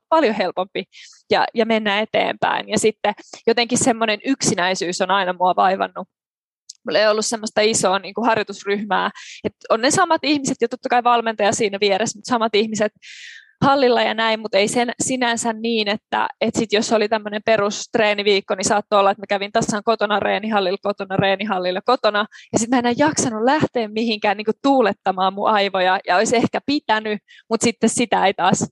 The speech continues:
niinku tiennyt siinä oikeassa hetkessä. Niin, niin sitten tota,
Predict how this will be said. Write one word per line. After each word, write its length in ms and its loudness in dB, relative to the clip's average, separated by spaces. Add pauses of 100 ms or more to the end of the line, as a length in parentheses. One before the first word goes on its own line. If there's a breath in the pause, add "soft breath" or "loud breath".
niinku 240 -6
tiennyt 360 0
siinä 340 -4
oikeassa 500 -4
hetkessä. 640 -2 (480 loud breath)
Niin, 360 2 (280)
niin 220 -2
sitten 360 0 (120)
tota, 480 0